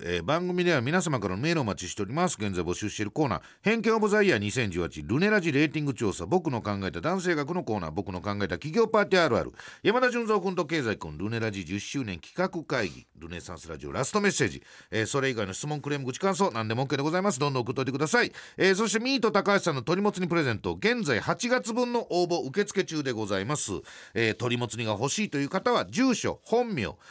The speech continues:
そしてどれだけ鳥もつ煮が欲しいのかも忘れずに書いて、えー、メールアドレス、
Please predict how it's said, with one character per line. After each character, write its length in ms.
そ 60
し 80
て 100
ど 160
れ 100
だ 140
け 120
鳥 220
も 120
つ 120
煮 80
が 100
欲 120
し 160
い 20
の 120
か 100
も 180
忘 120
れ 100
ず 100
に 160
書 120
い 80
て、 220
え 180
ー、 40
メ 140
ー 40
ル 100
ア 20
ド 100
レ 60
ス、 160